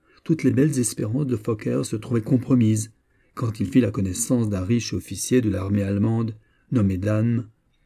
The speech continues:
qui se prit d'un tel enthousiasme pour les modèles construits par le jeune homme et se déclara disposé à partager avec lui les frais de construction d'un véritable aéroplane. Nouvel appel à la caisse du papa,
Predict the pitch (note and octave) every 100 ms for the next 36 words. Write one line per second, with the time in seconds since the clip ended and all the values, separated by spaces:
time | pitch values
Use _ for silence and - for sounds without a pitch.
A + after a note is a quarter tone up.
0 | _ _ - - G#2+ - A#2+ B2 F2+ C3
1 | C3 G2+ G2 G2+ G2 G#2+ - C3 A#2+ -
2 | F#2+ F#2+ G2 G2 G2 G#2+ G2+ - G#2+ A#2+
3 | G2 F#2 F#2 G2 G#2+ A#2+ A#2 _ _ _
4 | _ - D#3 - G#2 A2 G2+ G2 B2+ -
5 | _ _ _ _ - B2+ - B2+ A#2 A#2+
6 | C#3 G#2+ - - - G#2+ G2 C3+ A2 G#2
7 | - C3 A2+ F#2+ - A#2 A2 G2+ - A2
8 | G#2 - C#3+ B2+ A#2 A2 A#2 G#2+ F#2+ F#2
9 | F#2+ G2 F#2+ G2 G#2+ G2 F#2+ - _ _
10 | _ _ _ _ _ - A#2+ A2 G#2 G2
11 | - A2+ A2 F#2+ - B2 A2 G2 - F#2+
12 | - A#2 A2+